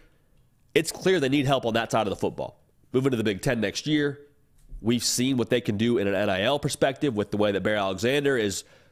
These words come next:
throwing his apartment out there on social media. Like, I'm just saying, need, U S C's a big brand with some N I L backing, you would have to believe, and, uh, you would have to imagine he could also help them quite a bit with what they need on that defensive side of the, on, uh, on that defensive line,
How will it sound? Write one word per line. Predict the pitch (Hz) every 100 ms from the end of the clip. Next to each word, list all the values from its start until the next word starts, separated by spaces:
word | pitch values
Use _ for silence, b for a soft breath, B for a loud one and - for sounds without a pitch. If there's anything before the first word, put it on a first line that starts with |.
| b - -
throwing | 120 117 110
his | 117
apartment | 92 - 143 151 151
out | 147 143
there | 151
on | 151
social | 139 151 131 151
media. | 151 151 151
Like, | 113 92 - -
I'm | 123 156
just | 151
saying, | - 123 90 80 _ _ _ _ _ -
need, | 98 135 160 147 - - - - -
U | 113
S | 143
C's | 151 113
a |
big | 95 143 120
brand | 139 143 120
with | 101 -
some | - 98
N | 117
I | 143
L | 147
backing, | 123 131 131 135
you | 117
would | 104
have | 107 131
to | 143
believe, | 139 131 131 127 B B B
and, | 113 117 110
uh, | 110 104 90 76 - _
you | 113 113
would |
have | 127 120
to | 120
imagine | 110 107
he | 107
could | 107
also | 104 - 101
help | 101
them | - 95
quite | 107 98
a | 90
bit | 95 87
with | 92
what | 98 92
they |
need | 92 90
on | 90
that |
defensive | 80 95 82
side | 87 87
of |
the, | 80 - _ 95 -
on, | 113 110
uh, | 98
on | 101
that | 101
defensive | 95 107 98 90
line, | 101 85